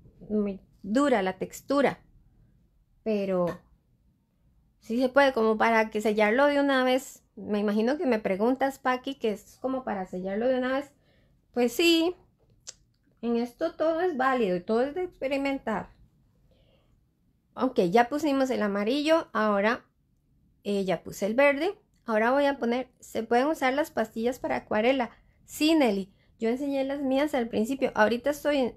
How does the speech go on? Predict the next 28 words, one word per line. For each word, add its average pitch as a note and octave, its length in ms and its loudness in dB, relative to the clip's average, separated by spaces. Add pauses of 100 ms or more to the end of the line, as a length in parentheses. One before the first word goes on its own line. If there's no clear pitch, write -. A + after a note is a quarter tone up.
eh, G#3 160 -2
usando A#3 340 0
de D#4 120 -2
tubito, C#4 540 -6 (400)
pero A#3+ 240 2
también G3+ 360 -2
uso A#3+ 360 0
de B3 140 2
las G3 200 -2
de F3+ 100 -4
pastilla. A3+ 680 -6 (1300)
Ahora A#3+ 260 2
vamos C4+ 240 -2
a C4 120 -10
poner B3+ 300 -2
el G3+ 160 -4
último B3 340 -4
verde B3+ 280 -2
acá, C4+ 340 -8 (1300)
eh, G#3 420 -4
que F3 80 -10
aquí E3+ 260 -12
está - 460 -10 (720)
ya G3 280 -8
preparado, B3+ 720 -2 (880)
que A#3 480 -2 (1300)
de A3+ 300 0
hecho C#4 440 -6